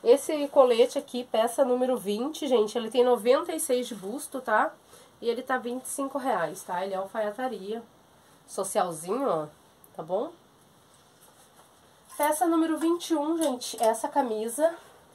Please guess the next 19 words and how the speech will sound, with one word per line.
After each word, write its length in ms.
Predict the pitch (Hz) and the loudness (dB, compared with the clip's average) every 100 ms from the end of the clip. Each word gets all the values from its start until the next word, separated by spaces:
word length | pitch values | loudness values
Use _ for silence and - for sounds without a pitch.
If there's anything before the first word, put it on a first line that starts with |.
| _ - | _ 2
é 160 | 240 | 4
da 140 | 220 240 | 6 6
marca 420 | 214 233 285 269 | 8 6 4 -2
Thalita 520 | - 247 254 - 370 | 4 4 4 0 0
Kumi. 420 | 359 277 247 262 | 0 0 0 0
Gente, 300 | 220 277 320 | 0 0 2
eu 60 | 269 | 0
vendi, 560 | 247 233 220 254 339 - - - - - _ _ | 2 2 -2 -6 -6 -12 -20 -20 -20 -20 _ _
eu 120 | 220 | -6
vendi, 300 | 226 240 233 | 2 2 2
eu 80 | 226 | 0
tô 100 | 233 | 8
olhando 300 | 285 262 302 | 10 10 4
pra 140 | 311 320 | 2 6
um 80 | |
vestido 520 | 381 381 - 294 302 285 | 8 6 4 -4 -4 -6
jeans 380 | 208 233 302 | -4 -2 -2
dessa 260 | 277 220 220 | -2 2 4
marca 480 | 185 175 190 - | 4 4 2 2